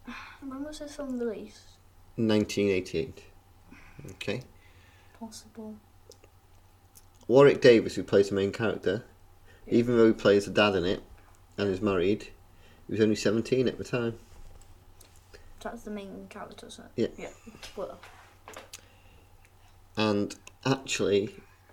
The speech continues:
Speaker 2: most of the little people
Speaker 1: Yeah.
Speaker 2: that are in the village aren't little people, they're children. That's the third fact.
Speaker 1: So he was seventeen when he got married?
Speaker 2: Well, in the f-, he's not sev-, he's not playing a seventeen-year-old, but he's seventeen in the f-,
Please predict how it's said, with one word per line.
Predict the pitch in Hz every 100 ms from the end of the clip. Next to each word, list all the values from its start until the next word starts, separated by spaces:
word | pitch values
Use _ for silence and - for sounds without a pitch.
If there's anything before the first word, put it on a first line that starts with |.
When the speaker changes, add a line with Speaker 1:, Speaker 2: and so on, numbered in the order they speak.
| _ - - - - -
Speaker 2:
most | 110 120 131 -
of | 117
the | 113 - 110
little | 104 101 -
people | 101 113 107 - 87 95 - - -
Speaker 1:
Yeah. | -
Speaker 2:
that | 131
are | 95
in | 101
the | 98
village | 92 101 87 - -
aren't | 98 90 95
little | - 98
people, | 104 95 - 82 - - -
they're | -
children. | 87 - 92 - 85 - - - _ _ - _ _ _ - -
That's | - -
the | -
third | - 92 90
fact. | - - - - - - _ _ _ - -
Speaker 1:
So | - - 294
he | 294 285
was | 294
seventeen | - 320 320 311 - 277 220
when | 208
he |
got | 202 202
married? | 220 226 214 214 - - - _ _ _ -
Speaker 2:
Well, | 131 120
in | 117
the | 113
f-, | -
he's | - 117
not | 135 -
sev-, | - 110
he's | 113
not | 113 123 -
playing | - 107 95
a |
seventeen-year-old, | - 85 87 - 85 82 71 -
but | -
he's | -
seventeen | 90 90 87 92 87
in | 82
the |
f-, | 80